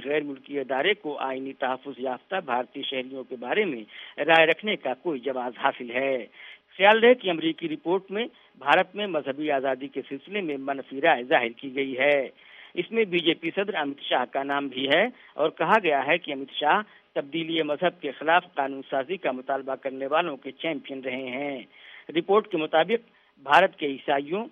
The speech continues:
اور دوسری اقلیتوں کو پریشان کیا جاتا ہے۔ بھارت میں مذہبی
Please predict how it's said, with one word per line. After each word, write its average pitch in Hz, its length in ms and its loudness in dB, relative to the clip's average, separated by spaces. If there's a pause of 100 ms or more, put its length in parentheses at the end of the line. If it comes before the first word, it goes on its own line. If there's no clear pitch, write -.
(160)
اور 156 180 0
دوسری 165 460 -6
اقلیتوں 156 540 -6
کو 139 120 -8
پریشان 139 480 -4
کیا 131 200 -6
جاتا 131 380 -4
ہے۔ 139 300 2 (440)
بھارت 196 300 6
میں 247 120 0
مذہبی 170 460 0